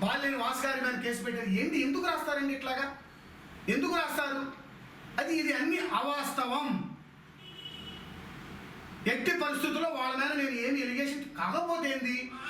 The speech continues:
నాకు పరిచయం వాళ్ళు, వాళ్ళ ఫ్యామిలీ నాకు పరిచయం,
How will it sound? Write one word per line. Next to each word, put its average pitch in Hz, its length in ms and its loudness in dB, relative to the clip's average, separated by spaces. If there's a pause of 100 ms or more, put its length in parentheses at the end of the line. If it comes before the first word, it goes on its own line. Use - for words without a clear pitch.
నాకు 262 240 2
పరిచయం 370 480 4
వాళ్ళు, 190 240 0 (640)
వాళ్ళ 240 200 2
ఫ్యామిలీ 330 460 4
నాకు - 240 2
పరిచయం, 233 420 2